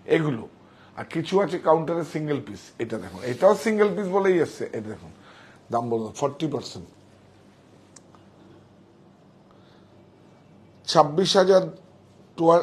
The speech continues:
টু সিক্স টু জিরো থ্রি, টু সিক্স টু জিরো থ্রি, ফর্টি পার্সেন্ট অফ, ওয়ান ফাইভ সেভেন টু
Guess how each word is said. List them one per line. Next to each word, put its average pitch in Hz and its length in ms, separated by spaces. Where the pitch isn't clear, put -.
টু 196 180
সিক্স - 500
টু 165 380
জিরো 151 360
থ্রি, 107 280
টু 170 260
সিক্স - 420
টু 147 160
জিরো 135 240
থ্রি, 156 200
ফর্টি 139 320
পার্সেন্ট 147 360
অফ, 135 120
ওয়ান 156 260
ফাইভ 175 240
সেভেন 147 380
টু 139 240